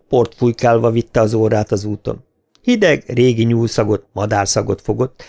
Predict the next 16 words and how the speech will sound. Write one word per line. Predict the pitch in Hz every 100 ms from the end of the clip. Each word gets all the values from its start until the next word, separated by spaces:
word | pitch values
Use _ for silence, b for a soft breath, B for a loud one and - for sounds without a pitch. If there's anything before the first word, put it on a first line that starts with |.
| B B
de | -
az | 175 180
émeítő, | 202 180 156 135 - 110
gyűlöletes | 110 135 120 110 110 104 -
nyomot | 101 95 -
nem | 87 90
találta. | 85 87 87 - - _ _ _ _ _ _ _ _
Kicsi | - 147 -
szimata | 151 151 151 156 -
azonban | 156 170 165 160 170
finomabb | 170 110 110 113
volt | 113 117 -
a |
legfinomabb, | 131 117 - 113 113 110 101
legsűrűbb | 123 123 - 113 110 110
pókhálónál, | 120 110 - 104 104 104 101